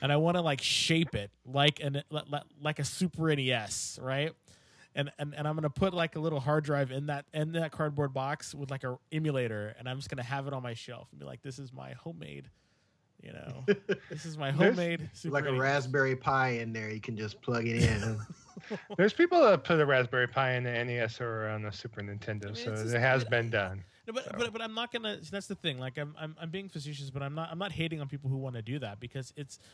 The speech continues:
Speaker 1: like, it's a, it's a collector's item. Like, I'm, I've, I've gone to Comic-Con. I've, you know, gone to various different places, and, and when shit like this happens, it, it's good. It's nostalgic. It, it makes you feel good to be able to get it, and it, and it, and you get,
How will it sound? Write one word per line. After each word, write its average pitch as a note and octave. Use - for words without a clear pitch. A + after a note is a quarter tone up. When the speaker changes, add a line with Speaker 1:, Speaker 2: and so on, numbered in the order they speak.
Speaker 1:
like, D#3
it's E3+
a, G#3
it's -
a A#3+
collector's E4
item. A#2
Like, C3
I'm, E3
I've, C#3+
I've C3+
gone D#3+
to F3
Comic-Con. D3+
I've, A#2+
you D3
know, D3+
gone C#3
to D3
various C#3
different D#3
places, B2
and, C3
and C3
when C#3+
shit C#3+
like E3
this F#3+
happens, E3
it, F#3+
it's D#3+
good. C3
It's -
nostalgic. D3
It, A#2+
it C3
makes D3+
you G#3
feel E3
good E3+
to D3
be D#3
able E3
to D#3+
get B2
it, G#2+
and A2+
it, B2+
and C3
it, C#3
and C#3
you C#3+
get, D3+